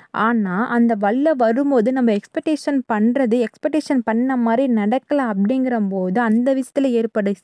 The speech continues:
disappointment இருக்குது இல்லைங்க, அது உங்க வாழ்க்கையை ரொம்ப சோகமாக மாத்திடுங்க. ஆனா நம்ம இதுல இருந்து நம்ம என்ன புரிஞ்சுக்க வேண்டிய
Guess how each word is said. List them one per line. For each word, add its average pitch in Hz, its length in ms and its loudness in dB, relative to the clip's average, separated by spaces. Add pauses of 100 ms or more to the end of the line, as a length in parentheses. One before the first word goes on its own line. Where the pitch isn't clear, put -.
(140)
disappointment 226 880 0
இருக்குது 214 320 -6
இல்லைங்க, 190 340 -2 (440)
அது 208 400 -2
உங்க 240 260 2
வாழ்க்கையை 240 680 0
ரொம்ப 294 440 -2
சோகமாக 269 760 0
மாத்திடுங்க. 196 800 -2
ஆனா 220 420 -4
நம்ம 233 380 -4
இதுல 233 180 -4
இருந்து 277 320 -8
நம்ம 294 220 -6
என்ன 233 180 0 (160)
புரிஞ்சுக்க 277 560 -2
வேண்டிய 226 420 2